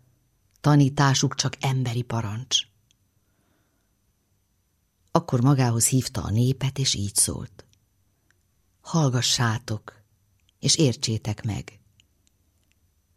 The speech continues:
Nem az szennyezi be az embert, ami szájába jut,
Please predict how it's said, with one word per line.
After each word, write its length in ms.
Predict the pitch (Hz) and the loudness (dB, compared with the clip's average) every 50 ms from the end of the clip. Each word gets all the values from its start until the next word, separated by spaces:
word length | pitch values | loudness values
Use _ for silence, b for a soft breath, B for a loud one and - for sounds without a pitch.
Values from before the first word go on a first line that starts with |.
| _ _ _ _ - | _ _ _ _ 2
Nem 400 | 131 135 147 165 170 175 170 135 | 4 6 8 8 8 6 6 4
az 160 | 135 135 135 | 2 4 4
szennyezi 720 | - - - - 139 135 135 135 131 131 131 120 127 127 | 4 4 4 4 6 6 6 6 6 6 4 2 0 0
be 160 | 120 135 131 | 0 0 0
az 160 | 123 123 117 - | 0 0 0 0
embert, 680 | 127 135 131 131 127 123 120 123 131 - - - - - _ _ _ _ | 2 2 4 4 4 2 2 0 -2 -4 -8 -14 -20 -20 _ _ _ _
ami 220 | - 120 123 123 | -2 0 2 2
szájába 720 | 110 - - - 131 123 123 120 120 113 113 113 113 113 | 4 4 4 4 4 4 4 2 2 2 0 0 0 0
jut, 360 | 107 110 123 139 - - - | 0 0 -2 -4 -6 -10 -16